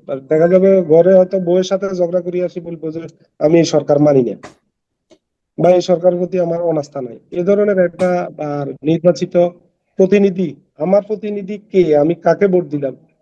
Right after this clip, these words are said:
এটাও আমার জানার সুযোগ নেই। আমরা অনেক বলি যে, এ, পিআর পদ্ধতিতে ভোট দিব, সন্দীপ এমপি পাবো আমরা মালদ্বীপে।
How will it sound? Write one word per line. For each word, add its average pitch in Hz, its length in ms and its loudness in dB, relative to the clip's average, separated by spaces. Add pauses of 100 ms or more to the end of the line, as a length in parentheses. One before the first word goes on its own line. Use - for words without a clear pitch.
(180)
এটাও 214 220 0
আমার 190 180 2
জানার 165 220 -4
সুযোগ 135 340 -16
নেই। 117 140 -18 (760)
আমরা 175 240 -2
অনেক 196 300 2 (220)
বলি 190 120 4
যে, 202 260 4 (160)
এ, 151 140 -4
পিআর 175 320 0
পদ্ধতিতে 165 500 -8
ভোট 156 220 -2
দিব, 185 380 0 (360)
সন্দীপ 175 500 2 (200)
এমপি 180 320 0
পাবো 156 240 -2
আমরা 151 200 -4
মালদ্বীপে। 143 520 -4